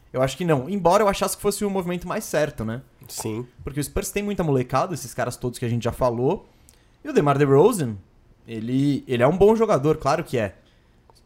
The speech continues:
Speaker 1: que também tá jogando trinta e cinco minutos, consome uma porrada de posse de bola, então ele tá no, tá no meio do desenvolvimento desses moleques.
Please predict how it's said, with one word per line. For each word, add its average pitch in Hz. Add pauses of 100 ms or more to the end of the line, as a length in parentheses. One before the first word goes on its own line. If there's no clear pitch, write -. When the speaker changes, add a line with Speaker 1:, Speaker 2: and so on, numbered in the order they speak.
Speaker 1:
que 131
também 120
tá 131
jogando 139
trinta 139
e 135
cinco 135
minutos, 151
consome 127
uma 127
porrada 120
de 120
posse -
de 175
bola, 180
então 151
ele 160
tá 160
no, 185 (580)
tá 147
no 165
meio 190
do 139
desenvolvimento 131
desses 147
moleques. 160